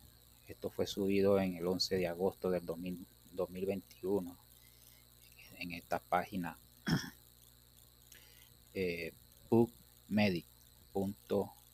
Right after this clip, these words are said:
gov, punto gov. Ajá, <clears throat> vamos a dar comienzo, ¿verdad? Dice esta investigación, el uso potencial de la ivermectina para el tratamiento y profilaxis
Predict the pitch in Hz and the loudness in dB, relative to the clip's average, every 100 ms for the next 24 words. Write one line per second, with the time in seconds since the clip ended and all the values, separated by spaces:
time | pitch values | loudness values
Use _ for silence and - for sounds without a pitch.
0 | - - - - - 95 95 98 - - | -20 -20 -20 -12 0 2 4 2 -4 -16
1 | - - 101 101 101 - - - - - | -20 -4 2 4 4 4 0 -2 -20 -20
2 | - - - - - - - 101 - 87 | -20 -20 -20 -20 -20 -14 -6 -6 -6 -10
3 | 87 - - - - - - - - - | -10 -16 -20 -20 -20 -20 -20 -20 -20 -20
4 | - - - - - - - 95 104 - | -20 -20 -20 -20 -20 -20 -8 -4 -4 -4
5 | - - 113 117 104 113 101 98 - 110 | -2 2 4 6 6 6 6 4 2 2
6 | 113 123 - 90 92 117 - - 95 98 | 2 2 0 -2 0 -2 -6 -14 -4 0
7 | - 113 107 95 - - - - - - | 4 6 6 2 -4 -20 -20 -20 -20 -20
8 | - - - - - - - - - - | -20 -20 -20 -20 -20 -20 -20 -20 -20 -20
9 | - - - 107 - - 92 - 117 110 | -20 -8 0 2 2 0 -2 0 4 4
10 | 90 95 - 104 - 98 92 90 - 110 | 4 0 2 0 0 0 0 0 4 6
11 | 101 85 85 82 82 85 - 107 107 110 | 6 4 -2 -6 -8 -14 -2 2 2 2
12 | 95 90 - - - 82 92 107 - - | 0 0 -2 -8 -6 -6 0 0 0 -4
13 | 107 - 113 117 - 87 87 - - 80 | -4 2 2 2 -2 -4 -4 -4 -12 -2
14 | 95 107 - - - - | 0 2 0 -4 -6 -10